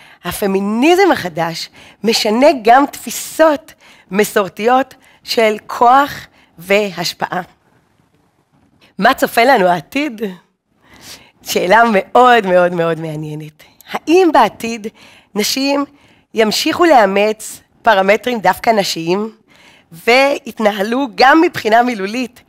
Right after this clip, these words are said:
וגם מבחינה לא מילולית, תחת אותם מודלים תקשורתיים, אותם מודלים תקשורתיים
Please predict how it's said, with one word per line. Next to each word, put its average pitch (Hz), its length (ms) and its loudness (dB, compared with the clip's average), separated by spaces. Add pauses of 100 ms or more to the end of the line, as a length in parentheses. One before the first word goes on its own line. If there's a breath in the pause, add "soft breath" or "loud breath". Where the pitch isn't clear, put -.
(320 soft breath)
וגם 220 320 2
מבחינה 233 460 0 (140)
לא 208 200 2
מילולית, 196 480 -4 (520 soft breath)
תחת 226 540 0 (120)
אותם 196 360 2 (120)
מודלים 190 480 -4
תקשורתיים, 185 640 -10
אותם 185 260 0
מודלים 185 360 -6
תקשורתיים 180 460 -10